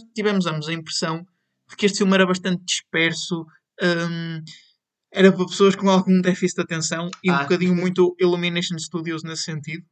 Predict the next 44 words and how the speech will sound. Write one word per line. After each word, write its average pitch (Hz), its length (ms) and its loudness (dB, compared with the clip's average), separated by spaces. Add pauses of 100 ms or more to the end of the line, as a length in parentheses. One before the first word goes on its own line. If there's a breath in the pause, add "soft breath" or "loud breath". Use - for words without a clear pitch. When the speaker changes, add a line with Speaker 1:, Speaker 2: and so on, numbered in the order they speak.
(280)
Speaker 2:
Sim, 147 400 0
ah, 185 260 4
Speaker 1:
E 185 40 0
Speaker 2:
não. 190 160 6
Speaker 1:
eu 196 160 4
queria 202 280 -2
saber 208 220 -6
o 196 60 -8
que 208 60 -12
é 196 40 -10
que - 60 -20
tu 214 80 -10
achaste. 208 320 -12 (340)
Speaker 2:
Não 233 220 -2
achei 170 320 0
particularmente. 135 800 -4
Ah, 120 720 -4
o 156 80 -6
filme 139 300 -2
até 110 400 -2
é 104 40 -4
bastante 117 320 -10
focado, 110 440 -4
tipo, 107 200 -16
ok, 123 280 -4
claro 113 260 -2
que - 80 -10
é 120 100 -2
um 131 120 -2
filme 147 360 0
que - 140 -4 (260)
eles, 135 720 -6
ah, 127 400 -4
o 123 140 -2
objetivo 135 420 -4
deles 143 300 -2
é, 135 260 0
ah, 127 200 -2
encontrar 131 360 -2
uma 143 100 0
pedra 127 240 -2
preciosa. 92 480 -10 (200)
Portanto, 107 200 -6
como, 120 300 -12